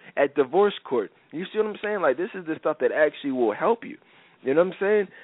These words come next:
This, and, and J-, Gabrielle Union is a great example. I mean, I was just watching it like, wow. It, it's not surprising in a relationship with,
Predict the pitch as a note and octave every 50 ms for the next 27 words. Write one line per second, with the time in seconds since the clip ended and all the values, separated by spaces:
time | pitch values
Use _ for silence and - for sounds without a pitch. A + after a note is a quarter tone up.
0 | - - - F3 A3+ - - - - E3 D3 - D3 C3+ A#2+ B2+ C3 D#3 C3 -
1 | - D#3+ E3+ F#3+ G3+ F3+ F3+ E3+ D3+ C#3 C#3 D#3+ G3 A3 G#3+ F#3 D#3 C3+ A#2+ B2+
2 | A#2 G#2 G#2+ C3 D3+ F3 F#3+ E3+ D#3+ C#3+ B2+ A#2 - D#3 G#3 A#3 A#3+ - A2+ A2
3 | A2+ A#2+ C3 C3+ C3+ D3+ D3+ - C3+ B2+ - - C3 E3 - A#3 - - D3 C3
4 | G2 G#2+ A#2 G2 F2 G#2 C3 D3+ G3 - - - - _ - - - - _ _
5 | _ _ _ - D3 C3+ C3+ - - D3+ - - C#3+ C#3 D#3 E3 F#3 F3 - -
6 | - E3 C#3 - - - E3+ F#3+ G#3 G#3+ G#3 E3+ A#2 G#2 G2 G2 F#2+ - - _
7 | _ _ _ _ _ _ D3+ E3+ G3 G#3 G#3 G3+ G#3 E3+ C#3+ C3+ E3+ A3+ A#3+ -
8 | - C#3+ A2+ - - - A2 G#2 A#2 - _ _ _ _ _ _ _ _ _ -
9 | D3+ D#3